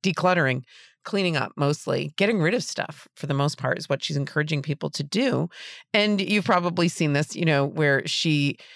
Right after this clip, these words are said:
encourages people to hold items that they own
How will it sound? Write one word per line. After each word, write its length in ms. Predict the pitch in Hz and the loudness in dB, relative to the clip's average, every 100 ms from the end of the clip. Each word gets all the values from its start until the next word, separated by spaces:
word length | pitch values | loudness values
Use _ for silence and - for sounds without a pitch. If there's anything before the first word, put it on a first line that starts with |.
| - - | -10 0
encourages 480 | 165 175 196 180 160 | 2 2 2 0 0
people 300 | 165 147 147 | -2 -2 -4
to 240 | - 165 | 0 0
hold 420 | - 240 262 220 - _ _ | 4 4 4 0 -12 _ _
items 480 | 170 165 175 190 - 247 - | 0 0 0 -4 -10 -18 -10
that 380 | 165 156 147 - - | 0 2 2 -4 -14
they 460 | 156 156 143 143 - _ | -4 0 0 -2 -8 _
own 440 | 147 131 131 190 | -4 -2 -2 -4